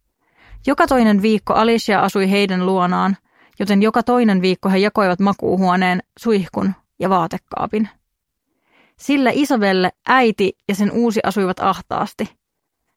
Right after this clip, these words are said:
Ja kaksi vuotta sitten tuli yhä ahtaampaa. Mutta nyt Alicialla on oma asunto, ja hän on kutsunut Isabellen luokseen viettämään Halloweenia. Hän oli luvannut opettaa Isabellalle joitain kaikkein parhaimmista ja salaisimmista meikkikikoistaan.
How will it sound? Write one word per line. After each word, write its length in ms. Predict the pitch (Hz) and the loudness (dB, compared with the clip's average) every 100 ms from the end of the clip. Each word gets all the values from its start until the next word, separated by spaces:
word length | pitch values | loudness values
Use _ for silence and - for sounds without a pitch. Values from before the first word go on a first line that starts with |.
| _ - | _ -8
Ja 60 | |
kaksi 360 | 190 233 - 294 | -2 -2 -2 -2
vuotta 260 | 262 214 202 | 0 0 -2
sitten 420 | 202 - 196 180 | -4 -2 -4 -4
tuli 180 | 180 - | -4 -4
yhä 320 | 202 247 180 | -2 -2 -2
ahtaampaa. 720 | 165 - - - 202 - 202 202 _ _ _ _ _ _ _ _ _ _ _ _ - | -4 -6 -6 -4 -4 -2 -4 -4 _ _ _ _ _ _ _ _ _ _ _ _ -4
Mutta 260 | 220 214 247 | -4 0 0
nyt 140 | 330 - | 0 0
Alicialla 600 | 269 262 214 - 196 185 | 2 2 0 0 0 0
on 140 | 190 | 0
oma 280 | 214 220 190 | 2 2 0
asunto, 400 | 185 190 190 190 _ _ _ _ - | -2 -6 -6 -10 _ _ _ _ -4
ja 60 | 196 | 0
hän 140 | 220 | 2
on 120 | 240 | 2
kutsunut 380 | 233 269 240 208 | 0 -2 -2 -2
Isabellen 580 | - 240 208 185 180 180 | -2 -2 -2 0 0 0
luokseen 400 | 196 220 - 185 | 0 -2 -2 0
viettämään 420 | 180 175 180 175 | 0 -2 -2 0
Halloweenia. 720 | 175 185 170 - 247 214 226 - _ _ _ _ _ _ _ - - | 0 0 -2 -4 -4 -2 -4 -6 _ _ _ _ _ _ _ -20 -4
Hän 200 | 214 233 | 0 2
oli 140 | 262 | 2
luvannut 360 | 269 285 240 190 | 2 2 2 2
opettaa 440 | 226 214 - 190 160 | -2 -4 -2 -2 0
Isabellalle 640 | 208 214 185 185 175 180 | 0 -2 0 2 2 2
joitain 480 | 185 202 190 180 180 | 0 0 0 -2 0
kaikkein 440 | 202 190 196 190 | -2 -2 -2 0
parhaimmista 640 | 208 226 190 180 185 - 202 | 0 0 0 0 -2 -2 -2
ja 120 | 190 | -2
salaisimmista 720 | 226 233 190 170 190 185 - | 0 0 0 -2 -4 -4 -4
meikkikikoistaan. 1120 | 190 185 - 185 185 190 - 196 - 135 220 | -2 -2 -4 -8 -6 -4 -4 -6 -6 -4 -4